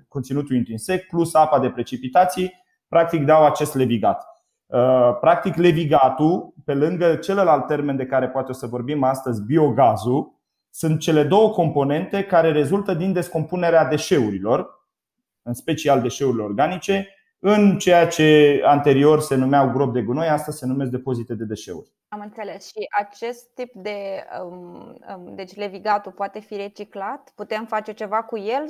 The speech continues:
Speaker 2: sau pur și simplu este waste, apă care nu mai poate fi folosită?
Speaker 1: Dacă vă amintiți, în două mii șapte,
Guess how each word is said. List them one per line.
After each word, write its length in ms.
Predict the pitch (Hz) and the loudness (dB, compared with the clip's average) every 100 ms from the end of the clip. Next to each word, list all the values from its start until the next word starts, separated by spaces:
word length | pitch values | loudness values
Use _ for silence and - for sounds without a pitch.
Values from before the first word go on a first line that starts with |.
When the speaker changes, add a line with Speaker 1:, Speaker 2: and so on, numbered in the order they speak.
| 302 | -8
Speaker 2:
sau 380 | 277 262 254 226 | -2 0 2 -2
pur 180 | 226 220 | -6 -14
și 100 | 208 | -14
simplu 280 | 208 220 214 | -14 -12 -8
este 340 | 196 196 202 | -10 -8 -8
waste, 480 | 185 185 185 180 _ - | -6 -6 -8 -8 _ -10
apă 460 | - 202 180 - _ _ _ _ | -4 -4 -4 -20 _ _ _ _
care 180 | 208 190 | -8 -6
nu 80 | 208 | -6
mai 140 | 190 | -6
poate 200 | 185 175 | -6 -8
fi 120 | - | -12
folosită? 500 | 175 190 190 180 - 185 123 | -18 -16 -16 -16 -16 -10 2
Speaker 1:
Dacă 260 | 165 165 | 2 2
vă 100 | 156 | 2
amintiți, 680 | 156 143 120 - 123 - 151 | 2 2 -6 -8 -10 -10 -10
în 140 | 135 | -10
două 200 | 131 165 | -2 -2
mii 120 | 180 170 | -2 -6
șapte, 640 | - 131 104 - 131 170 | -2 0 -2 -4 -6 -6